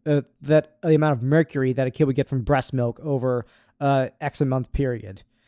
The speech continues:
So, um, the publichealth dot org article on Is Aluminum Safe? Aluminum is the third most common naturally occurring element,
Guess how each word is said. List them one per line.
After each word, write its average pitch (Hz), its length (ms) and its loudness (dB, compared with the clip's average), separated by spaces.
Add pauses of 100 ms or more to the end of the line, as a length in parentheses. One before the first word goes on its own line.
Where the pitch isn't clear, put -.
(600)
So, 190 400 6
um, 156 440 0
the 170 140 0
publichealth 226 600 4
dot 175 240 6
org 156 280 2
article 135 420 0
on 147 300 -2 (560)
Is 190 160 4
Aluminum 165 400 4
Safe? - 480 -8 (1300)
Aluminum 269 460 6
is 226 80 2
the 160 100 2
third 196 380 4
most 165 340 4
common 170 320 2
naturally 160 460 0
occurring 151 400 -2
element, 156 440 -2